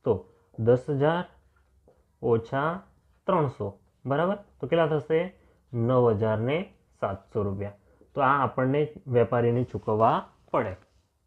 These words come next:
ચલો,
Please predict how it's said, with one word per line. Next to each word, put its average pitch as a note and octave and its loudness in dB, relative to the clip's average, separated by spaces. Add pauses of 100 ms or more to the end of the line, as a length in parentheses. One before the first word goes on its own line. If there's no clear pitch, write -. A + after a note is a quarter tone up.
(2000)
ચલો, A2+ -4